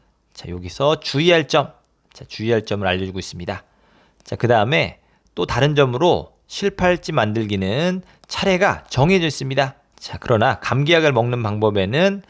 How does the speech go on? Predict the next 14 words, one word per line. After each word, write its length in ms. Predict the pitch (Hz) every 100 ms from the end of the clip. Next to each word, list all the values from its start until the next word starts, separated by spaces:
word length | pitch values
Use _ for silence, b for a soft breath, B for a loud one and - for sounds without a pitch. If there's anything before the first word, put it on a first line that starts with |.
| b -
차례가 580 | - 185 143 95 113 -
정해져 400 | - 107 110 104
있지 200 | 95 104
않죠? 380 | 87 - 151 143 -
자, 140 | -
이게 480 | 95 90 90 113 156
다른 260 | - 98 101
점이 220 | 92 107
되겠습니다. 600 | 107 104 - 107 107 - _ _ _ _ _ _ _ _ _ _ _ _ _ _ _ B B B B B
자, 120 | - 92
아래 120 | 92
책 180 | - -
선생님 360 | 180 165 151
볼게요. 800 | 101 - 98 98 131 160 165 175